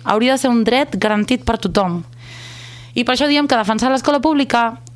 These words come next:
no és només una qüestió educativa, és que és una qüestió de dret, de justícia social. I, bueno, l'educació pública, em,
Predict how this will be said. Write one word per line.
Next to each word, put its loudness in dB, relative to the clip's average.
no 4
és 2
només 2
una 0
qüestió 0
educativa, 2
és -2
que -2
és 2
una 2
qüestió 2
de 2
dret, -2
de 0
justícia 0
social. -2
I, 2
bueno, 2
l'educació 0
pública, 2
em, 0